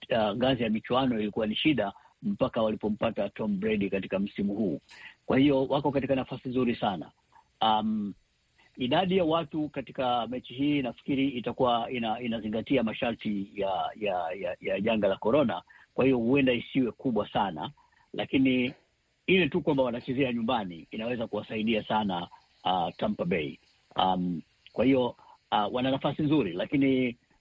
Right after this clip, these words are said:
unajua, kwa wachezaji, mtu kama Mahomes ambaye ni, ni mchezaji aliyejitokeza kuwa mzuri sana katika hali ya namna yoyote ile,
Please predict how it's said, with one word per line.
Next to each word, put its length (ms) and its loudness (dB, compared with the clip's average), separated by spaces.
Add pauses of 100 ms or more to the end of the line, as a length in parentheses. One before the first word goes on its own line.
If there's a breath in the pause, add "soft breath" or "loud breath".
(120)
unajua, 520 2 (200)
kwa 260 2
wachezaji, 640 -2 (200)
mtu 260 -4
kama 340 2
Mahomes 560 0
ambaye 300 0
ni, 400 -2 (500)
ni 240 -10
mchezaji 680 0 (320 loud breath)
aliyejitokeza 840 0
kuwa 540 0 (140)
mzuri 540 2
sana 420 2
katika 520 -2
hali 380 2
ya 100 -2
namna 240 -2
yoyote 420 0
ile, 240 -2